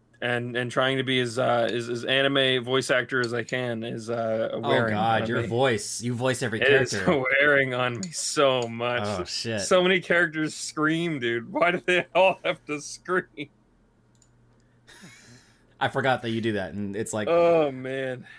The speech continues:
Speaker 2: So the, I, I guess I, I remember, uh, you had some fatigue when you were playing through Final Fantasy seven for the first time. Oh, I say first time, like, you completed it for the first time,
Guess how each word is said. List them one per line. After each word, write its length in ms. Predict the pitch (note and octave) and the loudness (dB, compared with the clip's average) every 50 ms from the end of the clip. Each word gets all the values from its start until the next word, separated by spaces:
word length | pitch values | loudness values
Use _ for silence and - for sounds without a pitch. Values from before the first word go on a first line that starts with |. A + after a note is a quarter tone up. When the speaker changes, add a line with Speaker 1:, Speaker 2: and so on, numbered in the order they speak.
| - - | -18 -14
Speaker 2:
So 160 | - - D#3 | -10 -6 -2
the, 460 | C#3 D3 D3 C#3 C3+ B2+ - A2+ - - _ _ _ _ _ _ _ _ _ _ _ - | 0 2 4 4 2 0 -2 -10 -16 -16 _ _ _ _ _ _ _ _ _ _ _ -4
I, 120 | C#3 D3+ - E3 | -2 2 4 4
I 80 | F3+ | 6
guess 200 | F3 B3 B3+ - | 6 6 6 6
I, 160 | G#3 F3+ E3+ - | 4 2 4 2
I 80 | D#3 | 2
remember, 560 | E3 E3 E3 E3+ G#3 A#3 A3+ G#3 E3+ D3+ C#3 - | 2 4 4 2 2 4 4 4 4 4 2 0
uh, 440 | C3+ C#3 C3+ B2+ B2+ B2 A#2+ A2+ A2+ - - _ _ _ _ _ | 0 0 2 2 2 2 2 0 -2 -4 -8 _ _ _ _ _
you 140 | - C#3+ C#3+ | -6 -2 0
had 160 | C#3+ D3 C#3+ | 2 2 2
some 180 | - - C3+ A#2 | 0 -2 -4 -4
fatigue 480 | - - A2 - - C3 B2+ A#2+ G#2+ A2+ | -6 -6 -6 -4 -2 0 0 0 0 -2
when 80 | A2 | -2
you 80 | A2 A2 | -2 -2
were 40 | G#2+ | -2
playing 200 | - A#2+ A2 G#2 | -2 -2 -2 -2
through 100 | A2+ G#2 | -4 -4
Final 240 | - A#2 A#2 G#2 | -4 -4 -4 -4
Fantasy 320 | - A#2 A2+ G#2 F#2 - G#2+ | -4 -4 -4 -4 -4 -6 -6
seven 320 | - - A#2+ A2 A#2 - | -4 -4 -4 -4 -4 -6
for 140 | - - G2+ | -6 -8 -8
the 60 | F#2 | -8
first 260 | - F#2 F2 - - | -8 -10 -12 -12 -12
time. 240 | - F2+ D#2+ D#2+ E2 - _ _ _ _ _ _ _ _ _ - | -12 -12 -12 -12 -14 -18 _ _ _ _ _ _ _ _ _ -2
Oh, 60 | C#3+ | -2
I 80 | D3 | 0
say 160 | D3 - E3 C#3 | 0 0 0 0
first 240 | - C3 A#2 - | 0 0 -2 -2
time, 180 | - A#2 G#2+ F#2+ | -2 -2 -2 -2
like, 180 | G2 G2 G2 G#2+ | -2 -6 -8 -8
you 120 | A#2+ A2+ | -8 -6
completed 400 | - C3 - C3+ C3+ A#2 G#2+ F2+ | -6 -4 -2 0 0 0 0 -2
it 100 | F2 - | -8 -12
for 60 | - | -16
the 80 | F#2 F2+ | -18 -16
first 260 | - - - - - | -16 -16 -16 -14 -14
time, 200 | - B1 - | -14 -14 -14